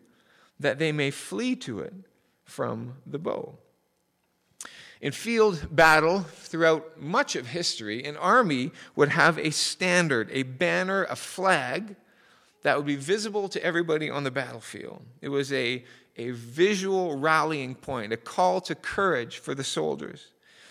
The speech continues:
And if the standard fell, it would be an indication that the army was on the run and the tide of battle was turning against them.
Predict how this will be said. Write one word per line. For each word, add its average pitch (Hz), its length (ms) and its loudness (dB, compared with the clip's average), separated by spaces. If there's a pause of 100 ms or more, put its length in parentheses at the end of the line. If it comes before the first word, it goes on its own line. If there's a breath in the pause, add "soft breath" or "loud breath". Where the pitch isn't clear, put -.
(120 loud breath)
And 156 160 0
if 160 140 2
the 160 100 -2
standard 208 640 0
fell, 196 800 0 (880)
it 156 60 2
would 160 100 2
be 165 140 0
an 156 80 -6
indication 160 1000 -2 (260 soft breath)
that 170 120 -6
the 175 140 -4
army 165 300 -2
was 165 180 -4
on 131 180 -4
the 123 100 -4
run 135 360 -4
and 127 160 -10
the 127 60 -6
tide 139 360 -6
of 127 160 -14
battle 147 440 0
was 135 160 -12
turning 147 400 -4
against 196 420 -6
them. - 220 -12